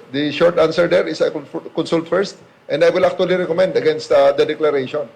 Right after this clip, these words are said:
Because I do believe na the gun ban actually is, uh, our instrument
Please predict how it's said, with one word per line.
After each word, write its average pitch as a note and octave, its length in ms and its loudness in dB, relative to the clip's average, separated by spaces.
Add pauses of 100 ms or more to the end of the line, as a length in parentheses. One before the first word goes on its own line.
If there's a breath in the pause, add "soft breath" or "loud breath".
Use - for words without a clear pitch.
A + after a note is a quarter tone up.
(220)
Because D3+ 480 -4 (400)
I - 80 -2
do D3+ 160 -2
believe D#3+ 320 0
na C3 240 -2 (1400)
the E3 80 -2
gun A3 160 4
ban A#3 240 2
actually A3+ 480 0
is, - 160 -4
uh, E3+ 640 4 (160)
our F#3 320 4
instrument E3+ 560 0